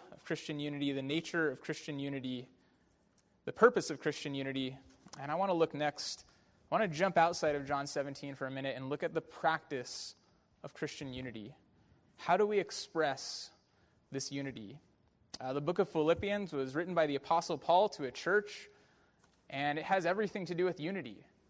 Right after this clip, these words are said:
It has everything to do with teaching these believers how to live out the gospel that they have received, how to live in light of the glorious truths that they have believed. Philippians two,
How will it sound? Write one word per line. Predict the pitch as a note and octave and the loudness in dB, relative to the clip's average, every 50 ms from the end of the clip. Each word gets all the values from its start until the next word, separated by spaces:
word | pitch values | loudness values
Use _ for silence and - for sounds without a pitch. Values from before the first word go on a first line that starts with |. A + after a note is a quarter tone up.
| _ _ _ - | _ _ _ -6
It | C#3 D#3+ | -2 0
has | G3 F#3 F#3 | 2 4 4
everything | G3 G3 G#3+ G#3 A3 G#3 | 4 2 2 0 0 -2
to | F3+ F3 | -2 0
do | E3+ F#3+ E3+ | 2 2 2
with | C#3 C3+ - | 2 0 -4
teaching | - - A3 G#3+ - A#3+ A3 | -4 -4 -4 -4 -4 -4 -2
these | G#3 G3+ F3 F3 | -2 -4 -4 -2
believers | D#3+ D#3+ D#3+ F3 F3 D#3 C#3+ B2+ B2 | -2 -2 -2 -2 -2 -2 -4 -4 -4
how | - - F3 A3+ | -4 -4 -2 0
to | A#3+ A3+ | 0 0
live | F#3 D#3 D#3 G3 A3 F#3+ | 0 2 0 0 0 0
out | G3 F#3 F3+ D#3 C#3+ - - - - - _ _ _ _ _ - | 0 0 0 0 0 -2 -6 -12 -20 -20 _ _ _ _ _ -4
the | C#3 C3 | -4 -2
gospel | C3+ C3+ C#3+ E3+ G#3 G3 - - G#3+ G3 | 0 2 2 2 2 2 0 0 0 2
that | F3 D#3 C#3 | 2 0 0
they | D3+ E3 E3 | 0 0 0
have | F3 D#3 | 0 -2
received, | D#3 D3 C3+ - - C#3+ C3 B2 A2 - | -2 -4 -6 -6 -6 -6 -6 -6 -4 -2
how | - F#3+ | 0 2
to | G#3 G3 | 4 4
live | E3 C#3+ C#3+ D#3 G3 A3 G#3 | 4 4 2 2 2 2 2
in | G#3 E3+ D3 D3 | 0 -2 -2 0
light | D#3+ F3+ F#3 D#3+ C#3 - - - - - - _ _ _ _ _ _ _ _ _ _ _ _ _ _ _ _ _ _ | 0 0 0 0 -2 -4 -6 -12 -14 -16 -16 _ _ _ _ _ _ _ _ _ _ _ _ _ _ _ _ _ _
of | - C#3+ C3+ | -8 -4 -4
the | C#3+ C#3 | -4 -2
glorious | B2+ D3 D3+ F3 G#3+ A#3 A3+ F#3+ D#3+ - | -2 2 4 4 4 4 4 2 0 -2
truths | - - - - G#3 F#3 E3 D3 C3 | -8 -8 -4 0 0 2 0 0 -2
that | - D3 | -4 -2
they | C3 D3 D#3+ | 0 0 0
have | E3+ E3 D3 | 0 0 -2
believed. | D3+ C#3+ C#3+ C#3 C3 B2+ A#2+ A2+ - - - - _ _ _ _ - - - - _ - | -2 -2 -2 -2 -4 -4 -6 -10 -12 -16 -20 -20 _ _ _ _ -20 -20 -20 -20 _ 0
Philippians | - E3 G#3 A#3+ - B3 A#3+ A3+ G#3 - | 6 8 8 8 8 4 0 0 0 -2
two, | - - G#3+ F#3+ E3 C#3+ C#3 C#3+ D3 | -2 0 0 2 2 2 0 -2 -4